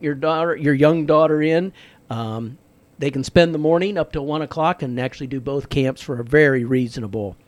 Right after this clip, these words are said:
fee. Okay, for some recognitions. Uh, you might remember, uh, that, uh, we've had, uh,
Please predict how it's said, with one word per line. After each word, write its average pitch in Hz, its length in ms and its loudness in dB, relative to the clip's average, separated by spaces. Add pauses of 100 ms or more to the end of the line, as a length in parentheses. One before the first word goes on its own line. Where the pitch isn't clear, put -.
(300)
fee. 117 580 -4 (1200)
Okay, 190 340 6
for 180 180 6
some 151 200 4
recognitions. 147 920 2 (580)
Uh, 113 240 -6
you 120 140 2
might 196 260 4
remember, 160 640 6 (480)
uh, 123 380 0 (220)
that, 127 540 2
uh, 117 180 2
we've 127 200 0
had, 202 500 0
uh, 170 320 8